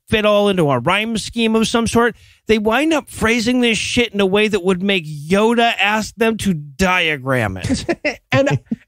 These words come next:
Speaker 2: and fucking early, right? I think they make it two letters in before they have to be like, "Was to them what he did, uh,
Speaker 1: Yes,
Speaker 2: also
Speaker 1: right. It
Speaker 2: next"
Speaker 1: was, we're, it, we're definitely doing it by B. Right? I don't know if I can't say for sure we didn't do it in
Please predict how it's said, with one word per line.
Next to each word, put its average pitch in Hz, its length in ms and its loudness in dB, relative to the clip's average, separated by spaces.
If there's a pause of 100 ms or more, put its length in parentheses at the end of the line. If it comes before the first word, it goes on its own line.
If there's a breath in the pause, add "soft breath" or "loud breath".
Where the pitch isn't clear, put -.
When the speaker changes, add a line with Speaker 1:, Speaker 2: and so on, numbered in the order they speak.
Speaker 2:
and 214 260 0
fucking 208 600 -2 (120)
early, 170 540 2 (260)
right? 214 300 2
I 262 120 0
think 320 180 -4
they 294 100 2
make 269 240 0
it 233 160 -2
two 269 220 4
letters 240 340 2
in 240 200 2
before 220 280 0
they 226 100 2
have 214 200 0
to 214 80 -2
be 220 160 0
like, 190 260 4 (380)
"Was 233 580 2 (220)
to 247 200 4
them 254 520 2
what 208 260 2
he 233 600 0
did, 240 440 2 (200)
uh, 233 200 2
Speaker 1:
Yes, 262 280 4
Speaker 2:
also 214 180 6
Speaker 1:
right. 294 260 2
It 294 40 2
Speaker 2:
next" 285 240 0
Speaker 1:
was, 262 40 -2
we're, 190 280 2 (200)
it, 254 160 0
we're 254 180 4
definitely 330 380 0
doing 311 200 2
it 208 180 -2
by 254 340 0
B. 156 560 -2 (240)
Right? 180 300 0
I 214 80 2
don't 254 180 0
know 262 200 2
if - 80 0
I 233 80 0
can't 285 180 -2
say 311 120 0
for 254 120 0
sure 311 160 2
we 269 140 2
didn't 262 320 -2
do 269 180 2
it 262 80 2
in 240 180 0